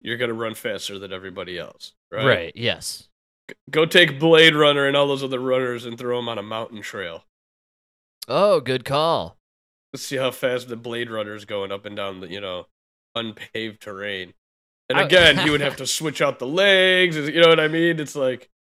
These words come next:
Speaker 1: our legs are designed to do everything very good. But, of course, you could design specific blades for specific scenarios that are better.
Speaker 2: Sure. And I like where your head went. Mine went more route, what if we put some of these, uh,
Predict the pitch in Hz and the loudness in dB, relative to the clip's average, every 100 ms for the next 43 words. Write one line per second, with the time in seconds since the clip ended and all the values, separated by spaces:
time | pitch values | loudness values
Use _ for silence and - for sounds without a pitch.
0 | _ 135 175 196 190 180 156 165 147 139 | _ 4 6 6 8 6 6 2 2 0
1 | 147 143 131 135 131 131 127 131 110 98 | 2 2 -2 -8 -6 -2 -2 -2 -8 -12
2 | 92 85 107 _ 123 120 110 101 95 80 | -14 -16 -20 _ -10 -8 -8 -10 -12 -12
3 | _ _ _ _ _ _ _ - 131 113 | _ _ _ _ _ _ _ -2 0 0
4 | - 123 - 151 127 135 135 127 131 117 | -6 -8 0 0 -2 -10 -12 -12 -12 -6
5 | 139 131 123 120 _ - - 160 - 175 | -4 -2 -6 -12 _ -8 -4 -2 0 -2
6 | 139 131 135 127 127 - 123 - 131 - | -2 -8 -4 -4 -4 -10 -16 -14 -12 -10
7 | 135 123 110 117 117 110 101 90 87 78 | -10 -10 -14 -12 -10 -10 -10 -14 -16 -16
8 | 90 - 202 247 92 _ _ 175 220 214 | -12 -6 -6 -6 -10 _ _ -4 -2 0
9 | 233 220 - 180 175 208 220 175 160 147 | 0 -2 -6 -6 -2 0 0 2 0 0
10 | 147 143 135 131 143 160 202 226 208 170 | 0 -2 -4 -8 -4 -2 0 -2 0 -2
11 | 151 147 151 147 143 135 135 127 _ _ | -2 0 2 2 2 0 0 -4 _ _
12 | 143 165 196 165 175 185 185 170 160 151 | -6 -2 -2 -2 -2 -2 -2 -4 -4 -4
13 | 147 147 143 135 131 | 0 2 2 2 2